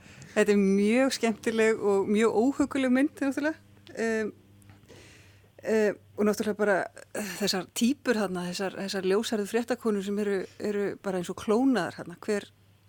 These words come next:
út úr annarri, sko. Þetta er náttúrulega, þetta er eitthvað svo súrrealískt, súrrealísk, eh, bara þess-, þessi stöð, þetta fyrirbæri, sko. Em, ég, sko... Mér kannski,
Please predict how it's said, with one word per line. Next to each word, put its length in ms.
út 220
úr 140
annarri, 340
sko. 180
Þetta 140
er 80
náttúrulega, 340
þetta 140
er 80
eitthvað 160
svo 80
súrrealískt, 800
súrrealísk, 760
eh, 560
bara 420
þess-, 240
þessi 280
stöð, 380
þetta 320
fyrirbæri, 500
sko. 180
Em, 400
ég, 400
sko... 320
Mér 240
kannski, 300